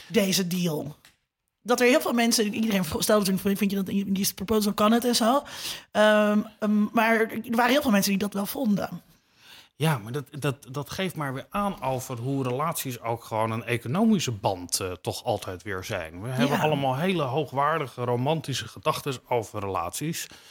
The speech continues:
Speaker 2: Maar, eh, we zien natuurlijk in momenten van, eh, nou ja, we zaten een paar jaar geleden zaten we in een, eh, financiële crisis.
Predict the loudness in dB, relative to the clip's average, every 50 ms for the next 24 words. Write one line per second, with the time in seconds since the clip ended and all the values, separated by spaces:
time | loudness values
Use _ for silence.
0 | -20 -20 -20 -20 _ _ -2 0 2 2 0 0 -4 -10 _ -4 0 2 2 4
1 | 4 2 2 2 2 0 0 -2 -2 -6 -10 -14 -16 -12 -8 -6 -2 0 0 0
2 | -2 -2 -4 -4 -4 -4 -6 -8 -8 -8 -6 -4 -4 -4 -2 -2 -4 -4 -4 -8
3 | -10 -4 -2 0 0 0 0 -4 -6 -4 -4 -4 -4 -4 -4 -6 -8 -6 -2 0
4 | 0 0 0 -2 -4 -4 -2 -2 0 0 -2 -2 0 0 2 2 2 0 0 0
5 | 0 0 0 -2 -2 -2 -2 -2 -2 -2 -6 -4 -4 -4 -2 -2 -2 0 0 0
6 | 0 0 -2 -2 -2 -2 0 0 2 0 0 0 0 0 -2 -2 -4 -6 -6 -4
7 | -2 -2 0 0 0 0 0 -2